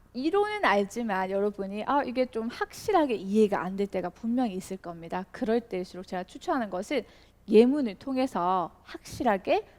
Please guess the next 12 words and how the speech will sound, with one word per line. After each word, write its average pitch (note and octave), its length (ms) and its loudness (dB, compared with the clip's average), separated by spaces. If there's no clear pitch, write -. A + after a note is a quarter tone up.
이해를 G3 320 0
하시는 G3+ 420 -8
거예요. F3 400 -6
자, - 240 -6
한번 G3 400 -8
볼까요? A3 640 4
첫 - 220 -6
번째 F4 540 2
문장 G3+ 520 -2
읽어볼게요. G3 760 0
The G#3 200 4
mailman B3 840 4